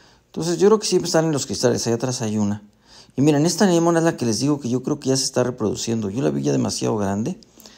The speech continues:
Ahorita vamos a platicar de ella. No vemos ninguna asterina por ningún lado, más que pegadas a los cristales. Entonces yo supongo que se están comiendo las algas,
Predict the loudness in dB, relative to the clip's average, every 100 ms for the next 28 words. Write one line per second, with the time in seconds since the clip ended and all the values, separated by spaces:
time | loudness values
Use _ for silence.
0 | _ _ -2 0 0 -2 -4 0 2 2
1 | -2 -6 _ _ -2 0 2 0 0 -2
2 | -4 -6 -2 0 -2 -4 -6 -6 -4 -2
3 | 0 0 -4 -4 0 0 2 2 4 4
4 | 2 -2 0 -2 -4 -10 -18 _ _ _
5 | _ _ _ _ -20 -8 2 4 4 2
6 | 2 0 4 6 4 0 -2 -6 -4 -4
7 | -4 -14 _ _ _ _ -20 _ _ -14
8 | -6 -4 0 -2 -2 -10 -2 0 2 0
9 | 0 -4 -2 -4 -4 -4 -4 -4 -4 -6
10 | -4 -4 -4 -4 -8